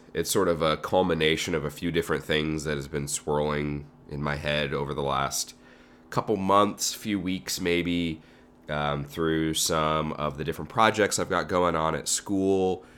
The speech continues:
some of the papers I've written, some of the, um, things I've been reading and the things that I've been thinking about recently, um, have kind of, I don't know the word, they've, they've mixed up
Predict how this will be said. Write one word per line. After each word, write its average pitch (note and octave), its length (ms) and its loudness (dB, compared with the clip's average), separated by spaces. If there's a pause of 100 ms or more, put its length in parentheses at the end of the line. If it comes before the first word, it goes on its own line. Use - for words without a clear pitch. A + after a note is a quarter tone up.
(140)
some - 160 -4
of C#2+ 100 -4
the D2 60 -4
papers E2 420 0
I've D#2+ 200 0
written, D#2 340 0
some C#2+ 220 -4
of C2+ 180 -8
the, C2+ 420 -10
um, C2+ 480 -12 (380)
things G#2+ 220 4
I've F#2+ 100 6
been F2 160 4
reading E2+ 380 2
and D#2 140 0
the D2 40 -4
things E2 240 -2
that D#2 80 0
I've D2+ 120 0
been C#2+ 120 -6
thinking E2 360 -2
about C#2 300 -4
recently, C2+ 600 -8 (540)
um, C#2+ 440 -2
have E2 160 -8
kind F#2+ 280 4
of, D#2 420 0 (380)
I E2 80 -4
don't D#2+ 100 -2
know D#2 100 0
the D2+ 80 0
word, D2 240 0
they've, D#2 280 -2
they've D#2+ 200 -2
mixed F#2+ 360 2
up F#2+ 240 4